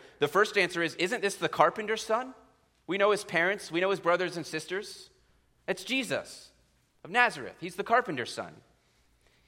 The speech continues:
As we jump into chapter fourteen, you see that, that King Herod thinks that this is John the Baptist back from the dead. Maybe he's another great prophet. But finally, in verse thirty-three, we see,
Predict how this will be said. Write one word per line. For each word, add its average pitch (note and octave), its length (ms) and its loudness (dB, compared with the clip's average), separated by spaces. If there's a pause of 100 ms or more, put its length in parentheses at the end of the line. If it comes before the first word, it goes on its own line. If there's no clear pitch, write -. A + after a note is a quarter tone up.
(240)
As F3 240 4
we E3 100 0
jump F#3 300 4
into E3 180 2
chapter F3 380 4
fourteen, F3 500 -2
you E3 100 -2
see E3+ 280 -2
that, - 460 2
that C#3 200 4
King F#3 240 0
Herod F3+ 420 2
thinks E3 300 -2
that C#3+ 340 4 (1200)
this D#3 240 -4
is B2+ 140 -8
John C#3+ 260 2
the A#2+ 80 -6
Baptist B2 500 4 (200)
back C3 200 6
from C#3 160 -2
the C#3 80 -2
dead. F3 340 2 (760)
Maybe C3+ 240 -2
he's D3 180 -8
another D3 320 2
great D#3+ 300 2
prophet. F3 500 2 (1040)
But C3+ 140 -2
finally, D3+ 480 2
in A#2+ 80 -4
verse C3 220 -2
thirty-three, C3+ 500 -4
we A#2+ 140 -4
see, A#2 400 -4